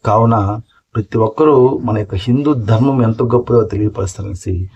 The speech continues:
మనస్ఫూర్తిగా కోరుకుంటున్నాను. మరొక వీడియోతో, మంచి వీడియోతో కలుద్దాం.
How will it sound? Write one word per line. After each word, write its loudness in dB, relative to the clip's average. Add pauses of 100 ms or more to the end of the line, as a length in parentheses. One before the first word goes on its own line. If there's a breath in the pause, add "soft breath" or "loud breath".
(220 soft breath)
మనస్ఫూర్తిగా -4
కోరుకుంటున్నాను. -4 (520)
మరొక -2
వీడియోతో, 0
మంచి -2
వీడియోతో -2
కలుద్దాం. -4